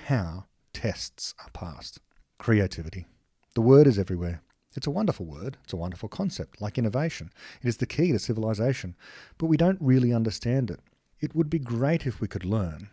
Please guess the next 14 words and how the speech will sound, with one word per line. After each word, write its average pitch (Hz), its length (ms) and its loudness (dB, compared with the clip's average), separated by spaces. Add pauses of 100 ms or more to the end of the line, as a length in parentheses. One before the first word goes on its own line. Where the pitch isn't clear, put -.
that 107 140 -2
is - 80 -8
to 104 100 -4
say, 92 420 -2
teach - 300 -4
ourselves, 90 540 -6 (480)
to 135 80 -8
be 123 240 4 (120)
Elon 127 320 4
Musk 110 400 -2
or 90 120 -6
Albert 107 260 0
Einstein 90 680 0
or 85 180 -6